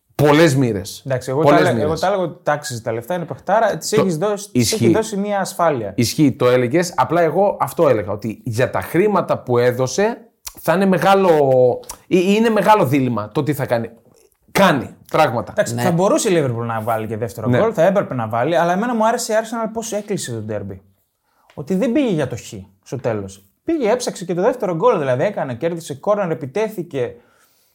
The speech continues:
Speaker 2: Δεν είχε δηλαδή την, ε, λουζερίλα την περσινή που στο δύο δύο είχε κρεμαστεί από τα δοκάρια να κρατήσει το χ.
Speaker 1: Εντάξει, και το D N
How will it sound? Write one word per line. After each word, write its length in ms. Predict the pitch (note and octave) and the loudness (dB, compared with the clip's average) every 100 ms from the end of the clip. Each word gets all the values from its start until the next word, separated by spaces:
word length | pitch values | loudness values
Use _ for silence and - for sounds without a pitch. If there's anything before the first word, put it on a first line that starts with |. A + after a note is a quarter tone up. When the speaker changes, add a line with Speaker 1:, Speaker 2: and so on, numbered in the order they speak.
| - | -6
Speaker 2:
Δεν 300 | E3+ C4 C4+ | 0 0 0
είχε 260 | B3 G3+ | -2 -2
δηλαδή 340 | F3+ E3+ D#3+ D#3 | 2 2 2 -2
την, 300 | D#3+ D#3+ D#3 | -4 -4 -4
ε, 220 | D3 C#3+ | -4 -2
λουζερίλα 480 | D3+ C#3 D3+ D3+ D3 | -2 0 0 2 0
την 120 | C3 | 0
περσινή 640 | C3+ C3+ - D3 D3 C#3 C3 _ _ _ | -2 -4 -6 -6 -6 -8 -10 _ _ _
που 100 | - | -14
στο 200 | C3+ D3+ | -6 -4
δύο 280 | C3+ D#3 D3 | 0 0 -2
δύο 380 | B2+ D#3 D3 C#3+ | -2 -2 -2 -4
είχε 140 | C#3 | -6
κρεμαστεί 380 | C3 D#3 C3+ D3+ | -6 -4 -4 -6
από 100 | - | -6
τα 100 | C3+ | -4
δοκάρια 460 | C3 C3+ B2+ A#2+ | -2 -2 -2 -2
να 100 | A#2+ | -6
κρατήσει 440 | A2+ A#2 G2 A2+ - | -8 -10 -10 -12 -12
το 80 | G#2+ | -16
χ. 120 | - G2 - - _ | -16 -18 -18 -20 _
Speaker 1:
Εντάξει, 340 | F#3+ C4 - | -6 -6 -6
και 120 | - | -4
το 140 | B2+ A2+ | -2 0
D 20 | |
N 200 | F#3 F3 | 2 2